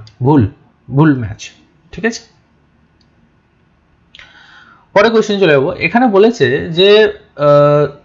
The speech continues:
দক্ষিণ পূর্ব যে উইন্ড, ট্রেড উইন্ড,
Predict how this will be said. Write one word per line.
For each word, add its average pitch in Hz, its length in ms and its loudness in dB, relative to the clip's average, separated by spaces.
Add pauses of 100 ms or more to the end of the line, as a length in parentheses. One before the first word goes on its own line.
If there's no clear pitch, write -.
দক্ষিণ 220 520 0
পূর্ব 214 580 4 (680)
যে 156 140 2
উইন্ড, 160 380 2 (140)
ট্রেড 175 260 2
উইন্ড, 113 200 0